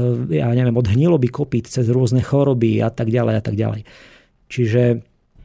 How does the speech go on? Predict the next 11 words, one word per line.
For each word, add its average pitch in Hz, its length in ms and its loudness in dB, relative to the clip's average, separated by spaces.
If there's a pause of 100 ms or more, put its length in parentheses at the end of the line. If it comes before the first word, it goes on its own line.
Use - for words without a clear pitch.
(320)
a 117 80 -2
táto 143 400 2
nerovnováha, 131 960 0
ktorá 117 400 0
sa 104 480 0 (280)
prejavuje 123 560 2
trebárs 120 400 0
vo 123 80 0
vzťahu 120 360 -2
zvieratám, 110 640 0
e, 131 40 -8